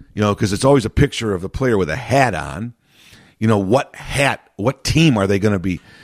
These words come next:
represented for the rest of eternity in this Hall of Fame? You know, which hat will they choose? Which team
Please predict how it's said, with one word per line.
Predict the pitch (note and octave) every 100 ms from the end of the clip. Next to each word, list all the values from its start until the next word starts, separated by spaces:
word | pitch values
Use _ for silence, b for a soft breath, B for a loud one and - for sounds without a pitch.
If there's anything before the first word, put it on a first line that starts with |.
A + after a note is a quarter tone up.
| B B F#2+
represented | B2+ C3+ A#2+ G#2 C3 B2+ G2+
for | G#2+
the | G2
rest | F#2 F#2+ B2+ A2+ - -
of | G2 C#2+ - B B B B B
eternity | A2 - - E3+ F#3 C#3 G2 F#2
in | G#2 G#2+
this | G2 - - _ _ _ _ _ -
Hall | F2 C3 C#3
of | G#2+
Fame? | - E3 D3+ E2 - _ _ _ _ -
You | G2+
know, | F2
which | A2 - -
hat | D3 C3+ A#2+
will | G#2+
they | G#2
choose? | G2 - D3 F2+ G2
Which | B2+ -
team | - D#3+ D#3 G#2+ E2